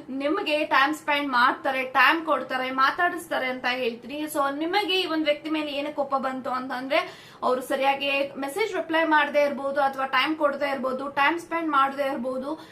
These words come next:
ಅದೇ ಒಂದ್ ವ್ಯಕ್ತಿ ನಿಮ್ಮನ್ನ ನೋಡಿ ಮೀಟ್ ಮಾಡಿ more than two, three ಮಂತ್ಸ್ ಆಗ್ತಾ ಬರ್ತಾ ಇದೆ. So ಹಾಗಾಗಿ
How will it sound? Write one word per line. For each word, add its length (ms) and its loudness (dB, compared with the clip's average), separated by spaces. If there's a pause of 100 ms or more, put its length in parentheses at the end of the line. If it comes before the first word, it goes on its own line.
(140)
ಅದೇ 240 0
ಒಂದ್ 200 0
ವ್ಯಕ್ತಿ 280 -4
ನಿಮ್ಮನ್ನ 340 -2
ನೋಡಿ 300 -2
ಮೀಟ್ 240 -6
ಮಾಡಿ 280 0
more 360 2
than 260 2
two, 200 -8
three 180 -8
ಮಂತ್ಸ್ 280 -4
ಆಗ್ತಾ 280 -2
ಬರ್ತಾ 300 -4
ಇದೆ. 200 -4
So 180 -6
ಹಾಗಾಗಿ 1040 2